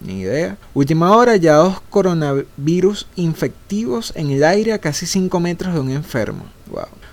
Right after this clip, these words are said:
Última hora, Estados Unidos ordena suspender los vuelos privados a Cuba por los abusos e interferencia en Venezuela. Ok,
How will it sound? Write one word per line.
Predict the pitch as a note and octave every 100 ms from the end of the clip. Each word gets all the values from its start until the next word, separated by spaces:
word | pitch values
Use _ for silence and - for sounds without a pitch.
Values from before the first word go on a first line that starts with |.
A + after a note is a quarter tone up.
| -
Última | B2+ C#3+ D3+ F3+
hora, | A#3+ B3
Estados | A#3 - E3+ F3
Unidos | F3 E3+
ordena | F3+ F3 D#3+
suspender | F3+ F#3 E3 C#3+ C#3+
los | E3
vuelos | F3 F3 F3
privados | D3+ C3+ D#3
a | D#3
Cuba | - A3+ A#3+
por | A3+ F3 D3+
los | C#3+
abusos | C#3 E3+ G#3 A#3 A3
e | - F3+
interferencia | D#3+ C#3 C#3 C#3 A#2+ B2
en | D3
Venezuela. | C#3 A#2 G2+ F#2 -
Ok, | D3 F#3